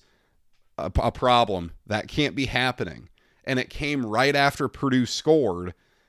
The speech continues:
and was a big momentum issue. Uh, that just, these little things just really stacked up, and it, it hurt.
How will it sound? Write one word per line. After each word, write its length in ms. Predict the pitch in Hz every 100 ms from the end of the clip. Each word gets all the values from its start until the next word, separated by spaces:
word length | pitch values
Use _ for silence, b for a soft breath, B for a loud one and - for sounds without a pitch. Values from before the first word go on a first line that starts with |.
| _
and 160 | 113 117
was 140 | 110
a 60 | 104
big 300 | - 127 127
momentum 720 | 127 123 123 117 101 87 - -
issue. 480 | 98 - 85 64 - _ _ _ _ _ -
Uh, 160 | 85 - -
that 280 | 120 127 120
just, 380 | 123 - - _ _ _ _ _ _ - -
these 240 | 143 139 113
little 340 | 135 160 165
things 480 | - 151 131 95 -
just 220 | 104 -
really 320 | 107 135 147
stacked 500 | - - 127 120 -
up, 360 | 110 82 71 - _ _ _ _ _
and 680 | 110 107 104 101 101 92 - _ _ _ _ _ _ _ _ _ _ _ _ _ _ _
it, 260 | 127 117 - -
it 200 | 127 -
hurt. 340 | 139 160 151